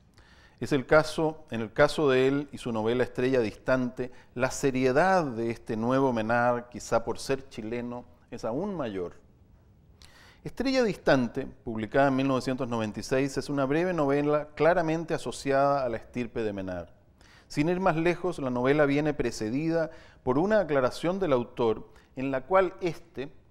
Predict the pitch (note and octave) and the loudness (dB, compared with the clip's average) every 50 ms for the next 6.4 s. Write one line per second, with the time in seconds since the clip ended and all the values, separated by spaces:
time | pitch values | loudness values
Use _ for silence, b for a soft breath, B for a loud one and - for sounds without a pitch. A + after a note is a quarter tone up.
0 | _ _ _ _ A#2 G#2+ - - - - - E3 G3+ F#3+ - - D#3+ B2+ - - | _ _ _ _ -12 -12 -12 -14 -14 -6 -2 -2 -2 -2 -2 -2 -4 -4 -4 -4
1 | A2+ G#2+ A#2 C3 C3+ C3+ C3 C#3+ C#3 C3+ B2+ - A#2+ B2 C3+ D#3 E3+ D3+ - - | -6 -4 -2 0 0 0 0 2 0 0 0 0 -2 -2 0 -2 -2 -4 -4 -2
2 | - E3 E3+ E3+ E3+ - D#3+ C#3+ C3+ A#2+ A#2 A2+ A2 B2 C#3 D3 D#3 E3 E3 D#3 | -2 0 0 0 -2 -2 0 0 2 4 4 2 2 2 2 0 0 0 -2 -4
3 | - D#3 C3+ B2 A2+ A2 - - - D#3+ D#3+ D#3+ C#3 - - D3+ D#3+ E3 - b | -2 -2 0 0 -2 -2 -6 -4 -2 2 2 2 2 0 -6 -8 -8 -8 -10 b
4 | b b b b b b A#2 A#2+ A#2+ A#2 A#2 A#2 A2+ - - - D3 E3+ D#3+ F3+ | b b b b b b -4 -2 0 0 -2 -2 -4 -6 -8 -6 -6 -2 -2 0
5 | D3 C#3 B2 A#2 A2+ B2 C#3 D3 D3 D3 C#3 C3 B2 A#2 - A#2 A2 G#2 G2 - | 0 0 -2 -2 -2 0 0 0 2 0 0 -2 -4 -4 -6 -6 -6 -6 -4 -2
6 | G#2+ G2+ F#2+ F#2 F2+ - - | -2 0 0 0 -2 -6 -10